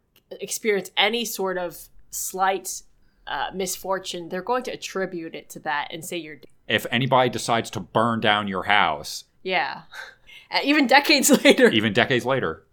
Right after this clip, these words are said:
Speaker 1: Anyway.
Speaker 2: I love a good curse. I love a good curse. And I think that does really well at expanding on the relationship and difference between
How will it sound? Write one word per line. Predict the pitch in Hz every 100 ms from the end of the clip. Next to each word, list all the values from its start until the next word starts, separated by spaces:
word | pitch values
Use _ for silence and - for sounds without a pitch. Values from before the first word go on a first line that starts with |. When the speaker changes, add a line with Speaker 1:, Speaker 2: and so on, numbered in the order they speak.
| _ _ -
Speaker 1:
Anyway. | 480 196 156 214 _ - _ -
Speaker 2:
I | 104
love | 113 113
a |
good | 98 101
curse. | - 90 78 - - - _ _ _ _
I | 85 -
love | 82 90 82
a | 78
good | 76 69
curse. | - 76 65 - - _ _ _ -
And | 104
I |
think | 107 135
that | 135
does | 123 107
really | 92 104 104
well | 92 92 101 101 -
at | 95 -
expanding | - - 98 92 92 95 92 -
on | 92 87 85 82 _ _ _
the | -
relationship | 98 95 101 123 - 117 - 127 110 -
and | 98 92
difference | - 131 131 104 -
between | - - 98 90 87 85